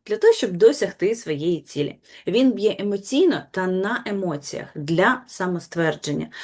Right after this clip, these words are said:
Адже рак — це така дуже тонка душевна організація, а, це знак, який, е, намагається, ем, вижити, знову ж таки. А для того, щоб вижити,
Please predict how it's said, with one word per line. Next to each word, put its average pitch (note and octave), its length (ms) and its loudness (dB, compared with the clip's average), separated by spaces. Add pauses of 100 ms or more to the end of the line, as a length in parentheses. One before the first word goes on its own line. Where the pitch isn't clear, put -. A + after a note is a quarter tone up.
(160)
Адже E3 600 0
рак — D4 360 2
це G3+ 240 2
така F3+ 280 -2
дуже F#3+ 360 0 (220)
тонка A3 340 0
душевна D#3 420 -6
організація, C#4 760 0 (480)
а, F#3 380 -2
це F#3+ 380 2
знак, G3 360 -6
який, F#3+ 500 -4
е, F3+ 140 0
намагається, F3+ 1300 -2
ем, E3 640 -4 (320)
вижити, F#3 640 2 (160)
знову F#3+ 420 -4
ж - 120 -18
таки. A3+ 280 -12 (140)
А F#3 80 0
для F#3+ 100 0
того, A3+ 180 8
щоб F#3 220 -6
вижити, B3 480 2